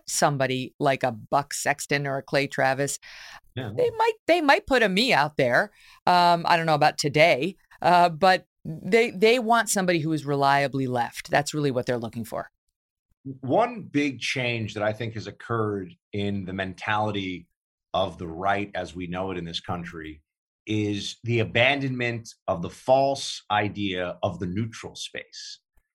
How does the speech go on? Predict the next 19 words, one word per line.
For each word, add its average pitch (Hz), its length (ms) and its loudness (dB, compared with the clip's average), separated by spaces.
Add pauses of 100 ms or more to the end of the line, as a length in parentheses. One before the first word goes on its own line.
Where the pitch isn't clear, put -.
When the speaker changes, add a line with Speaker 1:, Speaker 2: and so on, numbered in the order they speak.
Speaker 1:
Mm-hmm. 143 80 -6
Speaker 2:
meaning 113 380 2
that 95 320 0
whether 101 340 -2
it's 95 380 -8
what 110 180 -2
your 113 100 -10
kids 101 280 -8
are 98 40 -4
being 92 240 -8
taught 82 300 -4
in 76 80 -18
school 143 800 2
or 92 140 -10
the 85 100 -10
news 117 440 2
you're 117 120 -6
being 104 260 -6
presented, 98 800 -6